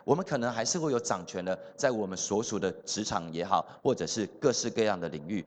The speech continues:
我们也有有能的、主治的，还有所有一切有名的，在我们的生命的周围，在我们生命的历程的当中。但是不是这些执政的、掌权的、有能的，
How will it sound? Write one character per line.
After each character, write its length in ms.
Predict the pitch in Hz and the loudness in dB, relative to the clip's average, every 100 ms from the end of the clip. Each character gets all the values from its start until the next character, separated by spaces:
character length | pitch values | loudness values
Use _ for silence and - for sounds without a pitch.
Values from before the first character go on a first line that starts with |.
| - | -6
我 80 | - | -4
们 160 | 131 160 | -2 2
也 120 | 160 | 4
有 120 | 190 | 4
有 220 | 123 107 92 | 4 2 2
能 220 | 90 85 | -4 0
的、 180 | 104 90 - - - | 0 0 -4 -16 -6
主 200 | 101 82 | -4 -2
治 200 | 117 95 | 0 0
的， 220 | 80 - - _ _ _ _ _ _ _ _ _ | -2 -4 -14 _ _ _ _ _ _ _ _ _
还 100 | - | 2
有 160 | 107 92 | 4 4
所 180 | - | 2
有 140 | 110 101 | 2 2
一 80 | 76 | 0
切 240 | 120 104 - | 0 0 2
有 160 | 107 | 2
名 260 | 85 82 76 | 2 -2 -2
的， 160 | 92 - - | 0 -2 -4
在 240 | - 113 - | -2 -2 -2
我 140 | 82 85 | -4 -6
们 120 | 80 | -4
的 80 | 87 | -6
生 300 | - - 113 | -2 0 0
命 180 | 127 101 | -2 -6
的 80 | 82 | -4
周 240 | 98 92 | 0 0
围， 180 | 85 71 | 0 -2
在 100 | - | 2
我 80 | 104 | 2
们 140 | 90 87 | 2 -2
生 240 | - 117 | 2 2
命 180 | 120 104 | 0 -2
的 80 | 90 | 0
历 220 | 131 101 | 0 -2
程 180 | - 80 | -4 -6
的 80 | |
当 180 | 78 80 | -4 -4
中。 220 | 78 76 - _ _ _ _ _ _ _ | -4 -8 -10 _ _ _ _ _ _ _
但 140 | 196 | 2
是 240 | 196 190 - - - _ - | 4 2 0 -10 -20 _ 4
不 100 | 190 | 6
是 220 | - 233 | 6 6
这 160 | 196 175 | 6 6
些 200 | 165 170 | 6 2
执 200 | - 127 | 2 2
政 160 | 156 147 | 4 2
的、 80 | |
掌 220 | 107 95 87 | 2 -4 -2
权 160 | 101 | -2
的、 80 | 101 | 0
有 160 | 90 87 | 0 -2
能 160 | 87 | 0
的， 100 | 92 | 0